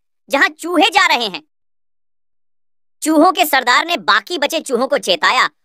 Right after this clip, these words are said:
और स्वयं उसने दूसरे दिन सबसे बाद में बिल में घुसने का निश्चय किया। भजन समाप्त होने के बाद चूहे बिलों में घुसे। सियार ने सबसे अंत के चूहे को दबोचना चाहा। चूहों का सरदार पहले ही चौकन्ना था।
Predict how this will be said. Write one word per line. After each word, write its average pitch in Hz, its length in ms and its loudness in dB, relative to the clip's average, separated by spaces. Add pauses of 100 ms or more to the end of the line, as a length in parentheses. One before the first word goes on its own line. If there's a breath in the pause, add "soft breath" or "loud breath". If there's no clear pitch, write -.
(120)
और 233 120 0
स्वयं 269 360 -2
उसने 302 300 -4
दूसरे 240 340 -2
दिन 269 160 0
सबसे 349 480 -2
बाद 254 240 2
में 359 180 -2 (200 soft breath)
बिल 285 240 2
में 294 120 -2
घुसने 202 300 -8
का 302 100 0
निश्चय 190 320 -6
किया। - 220 -14 (1800)
भजन 330 280 2
समाप्त 226 500 -2
होने 254 160 -4
के - 120 -4
बाद 262 300 2 (280)
चूहे 294 280 2
बिलों 220 320 -2
में 175 120 -4
घुसे। - 320 -14 (880)
सियार 294 460 2
ने 349 100 -4
सबसे 294 460 -2
अंत 285 360 -2
के 294 140 -4
चूहे 247 280 -2
को 285 120 -4
दबोचना 214 500 -2
चाहा। 214 260 0
चूहों 220 320 -6
का 233 100 0
सरदार 196 360 0
पहले 175 280 -6
ही 196 80 -4
चौकन्ना 143 420 -6
था। - 180 -16